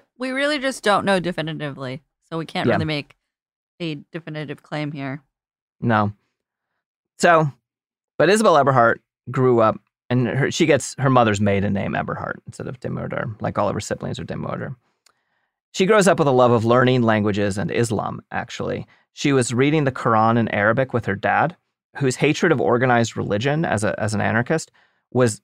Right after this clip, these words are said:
Speaker 2: way harder against Christianity than Islam by most accounts. And, of course, from his background, what we would now call Swana, Southwestern Asia, North Africa, um, but they probably called the Orient at the time, that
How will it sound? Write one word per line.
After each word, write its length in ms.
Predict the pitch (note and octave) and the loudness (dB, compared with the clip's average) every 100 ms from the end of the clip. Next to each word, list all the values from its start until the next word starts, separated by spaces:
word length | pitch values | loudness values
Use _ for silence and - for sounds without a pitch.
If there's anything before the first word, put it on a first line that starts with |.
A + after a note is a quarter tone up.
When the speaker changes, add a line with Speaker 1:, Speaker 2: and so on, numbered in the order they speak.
| - | -10
Speaker 2:
way 400 | A#2 G#2+ B2 C#3+ | -4 2 4 2
harder 400 | C3+ A2+ A#2 C3+ | 2 2 4 2
against 300 | A#2 G#2+ - | 2 -2 -2
Christianity 640 | B2 - B2 G#2 A2 A2 | -6 -4 0 0 2 0
than 140 | G2+ - | -2 -2
Islam 460 | G#2+ G2 - - | -4 -4 -4 -6
by 200 | - - | -4 -2
most 280 | G2 F#2+ - | -2 -4 -6
accounts. 440 | G2 - F2 - - _ _ _ - | -8 -6 -8 -12 -20 _ _ _ -2
And, 300 | C#3 A#2+ G2+ - _ _ _ _ _ _ _ - | 0 2 0 -8 _ _ _ _ _ _ _ -4
of 120 | A2+ | -2
course, 240 | - D3 - | 2 2 2
from 120 | B2+ | 2
his 200 | C#3+ A#2+ | 2 4
background, 560 | D3 D3+ - A2 G#2 | 4 4 4 2 2
what 140 | G#2+ F#2 | 2 0
we 100 | G#2+ | 2
would 100 | A2 | 2
now 140 | G#2+ | 2
call 200 | G2+ G#2 | 0 -4
Swana, 540 | - - G#2+ G2+ G2+ G2+ | -4 -4 -2 0 0 -2
Southwestern 520 | G2+ - G2+ - F2+ | -4 -4 -6 -4 -6
Asia, 260 | G2 F#2+ | -6 -4
North 220 | F#2+ G2+ G#2 | -6 -4 -2
Africa, 540 | G2+ G#2+ G2+ G2+ F#2+ - _ _ _ _ A#2 | -2 -2 -2 -2 -4 -8 _ _ _ _ 0
um, 360 | G#2 F#2+ - - | 0 0 -4 -6
but 220 | A2+ A2 - | -2 -2 -2
they 220 | A2 A#2 | -2 0
probably 300 | A2 G#2 G#2 | 2 0 0
called 200 | - G#2 | -2 -2
the 80 | - | -2
Orient 540 | G#2+ G#2 G2+ G2 F#2 | 0 0 0 -2 -6
at 80 | F#2 | -8
the 80 | F#2+ | -8
time, 460 | - G2+ G2+ G2 - _ _ _ _ _ - | -4 0 0 -2 -6 _ _ _ _ _ -6
that 480 | A#2 D3 D#3 D3+ | 2 4 6 2